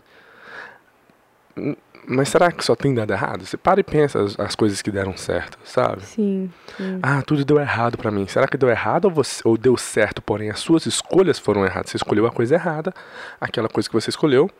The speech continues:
Speaker 1: deu certo, mas só que era errado. Entende?
Speaker 2: Entendo. E é, é isso que eu tô falando. Eu, é, é a reali-, é me-, a pessoa colocar. Porque acaba que a gente que co-, ah, desculpa, eu gritei. Mas é o que, é porque acaba que é a gente que coloca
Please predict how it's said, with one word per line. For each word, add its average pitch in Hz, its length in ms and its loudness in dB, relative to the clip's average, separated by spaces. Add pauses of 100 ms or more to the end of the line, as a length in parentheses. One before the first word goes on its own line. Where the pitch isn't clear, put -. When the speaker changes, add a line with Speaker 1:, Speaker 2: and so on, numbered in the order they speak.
(160)
Speaker 1:
deu 156 140 4
certo, 247 380 0
mas 104 100 -4
só 101 100 -2
que 104 140 -2
era 104 100 4
errado. 151 380 0 (760)
Entende? 180 460 -2 (300)
Speaker 2:
Entendo. 190 460 -6 (420)
E 220 80 0
é, 262 280 0
é 269 120 -2
isso 294 260 0
que 330 60 2
eu 311 60 4
tô 262 140 2
falando. 196 500 2 (720)
Eu, 208 100 6
é, 208 840 6
é 214 180 2
a - 20 0
reali-, 254 360 2
é - 160 -4
me-, 247 180 0
a 240 140 0
pessoa 247 340 0
colocar. - 460 -2 (340)
Porque - 160 2
acaba 277 260 6
que 277 120 6
a 262 60 6
gente 240 260 4
que 254 140 -4
co-, - 220 -4
ah, - 160 -8
desculpa, - 380 -10
eu 196 60 -8
gritei. - 340 -6
Mas 202 320 0 (140)
é 220 160 4
o - 20 2
que, - 200 -6
é 214 120 -2
porque - 220 -4
acaba 233 340 0
que 233 140 -6
é 226 40 0
a 220 80 2
gente 233 280 -2
que - 100 -12
coloca 214 520 2